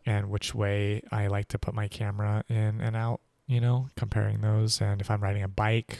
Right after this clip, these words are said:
or a motorbike, um, if I'm walking, uh, I take different routes basically every time I go anywhere. Um, I look for new things on the streets. Uh, I make little games of, like,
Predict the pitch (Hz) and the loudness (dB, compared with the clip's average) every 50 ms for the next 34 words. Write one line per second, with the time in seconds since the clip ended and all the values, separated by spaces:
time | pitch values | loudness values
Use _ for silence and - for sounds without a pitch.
0 | - - - 120 110 104 104 101 101 104 - - 110 104 107 117 123 123 117 120 | -10 -4 -2 -2 0 0 0 -2 -2 -2 -4 -4 -2 0 0 2 0 0 0 0
1 | 117 120 117 - - - - - - - - - - - - - - - - - | -2 -2 -4 -6 -10 -20 -20 -20 -20 -20 -20 -20 -20 -20 -20 -20 -20 -14 -6 -4
2 | 101 95 95 95 92 92 98 - - - 107 101 98 98 104 107 110 - - 113 | -2 0 0 0 -2 -2 -4 -8 -4 -2 -2 -2 -2 -2 0 0 0 0 2 2
3 | 110 110 107 104 107 107 107 107 _ - - - - - - _ - - 107 101 | 2 2 2 0 0 -2 -2 -4 _ -12 -20 -20 -20 -20 -20 _ -8 -2 0 2
4 | 98 98 95 95 95 95 - - - - _ _ _ - 110 104 - - 104 - | 2 4 4 4 2 2 0 -2 -6 -20 _ _ _ -2 -2 0 2 0 -2 -2
5 | - - 110 98 - 107 110 107 104 101 107 117 120 - - - - - - - | -2 -4 -4 -4 -4 -6 -4 -2 -2 0 0 0 0 -2 -2 -2 -2 0 0 -2
6 | - - _ _ _ - - - 117 - - 120 113 107 107 110 - - 113 107 | -2 -6 _ _ _ -14 -6 -4 -4 0 0 0 0 2 0 -2 -2 0 0 0
7 | 104 104 98 98 101 101 98 104 104 107 107 107 107 107 107 110 107 - _ - | 0 -2 -2 0 0 0 0 0 0 2 2 2 2 2 2 2 0 -2 _ -20
8 | - - - - - - - - _ - - 107 104 98 98 98 98 98 98 98 | -20 -20 -20 -20 -20 -20 -20 -20 _ -2 2 4 6 6 6 6 6 4 4 2
9 | 98 98 98 - _ _ _ _ - - - - 113 104 104 104 - - - 107 | 0 -4 -6 -8 _ _ _ _ -20 -8 0 2 2 4 4 2 0 0 -2 0
10 | 101 98 101 98 - - - 110 110 110 110 107 107 104 98 95 - - - - | 0 0 -2 -2 -2 -2 -2 -2 0 -2 -2 -2 -2 -2 -4 -4 -6 -8 -6 -2
11 | 139 143 139 139 - - - - - - - - _ - - - - - - _ | 0 0 0 0 -2 -2 -4 -4 -4 -4 -6 -8 _ -20 -20 -20 -20 -20 -20 _
12 | _ _ - - - 110 110 104 104 104 104 107 104 101 104 104 101 - - 107 | _ _ -14 -4 0 2 2 4 4 2 2 2 0 0 0 0 -2 0 0 2
13 | 98 98 95 98 107 104 104 104 107 110 117 117 - 110 98 98 101 98 98 98 | 2 2 0 0 0 0 0 0 0 0 -2 -2 -2 -2 -2 0 -2 -2 -2 -2
14 | 98 - - - | -4 -8 -14 -20